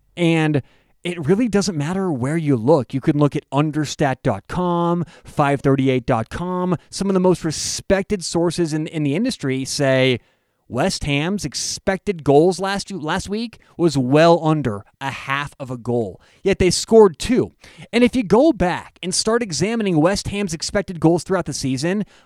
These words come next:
when they played Norwich City at home, they won two nothing. Their expected goals, point four. They beat Newport County on the road in the Football League Cup, won two nothing. Their expected goals,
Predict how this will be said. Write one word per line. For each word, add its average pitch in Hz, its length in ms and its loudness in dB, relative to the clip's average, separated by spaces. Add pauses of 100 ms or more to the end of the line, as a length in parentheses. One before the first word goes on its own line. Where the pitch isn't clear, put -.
when 175 160 4
they 202 100 4
played 196 320 -2
Norwich 196 320 6
City 226 400 -2
at 131 60 2
home, 107 320 -4 (200)
they 123 140 2
won 123 260 2
two 139 180 -2
nothing. 185 520 -6 (140)
Their 143 100 0
expected 151 460 -4
goals, 165 460 2 (180)
point 113 300 -10
four. - 420 -6 (540)
They 175 180 6
beat 214 260 0
Newport 214 540 2
County 233 340 -4
on 180 140 0
the 165 80 0
road 170 300 6
in 170 200 -4
the 170 200 -2
Football 185 460 4
League 190 280 -2
Cup, 127 400 -2 (520)
won 120 300 0
two 151 180 2
nothing. 185 580 -4
Their 165 180 4
expected 165 480 -6
goals, 165 420 4